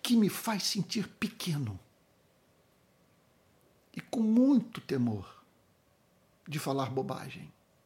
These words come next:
Tudo que eu sei que a doutrina está aqui, que eu acredito na soberana vontade de Deus, como também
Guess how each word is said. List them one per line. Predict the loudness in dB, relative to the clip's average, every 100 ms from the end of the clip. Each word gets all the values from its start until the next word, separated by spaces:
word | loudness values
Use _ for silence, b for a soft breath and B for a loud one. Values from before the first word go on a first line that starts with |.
| _ _ _ _ _ _ _ _ _ _ _
Tudo | -6 -6
que | -4
eu | -6
sei | -6 -8
que | -8
a |
doutrina | -6 -6 -6 -4 -4
está | -4 -4 -4 -6 -6
aqui, | -10 -6 -4
que | -2 2
eu | 2
acredito | 0 -4 -4 -4 -2 -2 -2 -6 -8 -10 b b b b b b b b _ _ _ _ _
na | -6
soberana | -4 -2 0 0 2 0
vontade | 0 -2 -2 -2 -2
de |
Deus, | -2 -2 -2 -2 -6 -12 -14 -20 _ _ _ 0
como | 2 2
também | 0 0 0